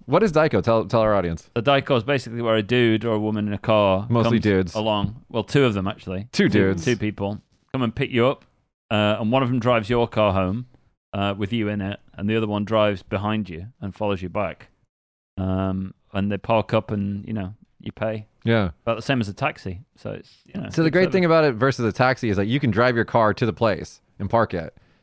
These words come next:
Speaker 1: So, like, if you drove to work that day, you don't have to dr-, re-, once drive home and then taxi to the bar and then taxi back.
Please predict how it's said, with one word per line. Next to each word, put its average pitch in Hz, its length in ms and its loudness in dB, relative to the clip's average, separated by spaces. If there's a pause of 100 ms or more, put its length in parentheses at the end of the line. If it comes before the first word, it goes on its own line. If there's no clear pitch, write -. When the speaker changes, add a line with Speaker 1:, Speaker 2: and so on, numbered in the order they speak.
(140)
Speaker 1:
So, 139 60 0
like, 127 120 0
if 120 100 -2
you 123 80 0
drove 120 260 2
to 110 100 -2
work 110 200 4
that 98 120 4
day, 92 140 0
you 92 60 0
don't 113 100 4
have 120 80 2
to 113 80 0
dr-, - 180 -10
re-, 120 220 0
once 110 260 2
drive 101 280 4
home 113 240 4
and 98 80 2
then 92 100 2
taxi 101 480 -2
to 104 160 -2
the 90 180 -2
bar 98 420 4
and 90 120 -2
then 90 80 -4
taxi 90 320 -4
back. 92 260 0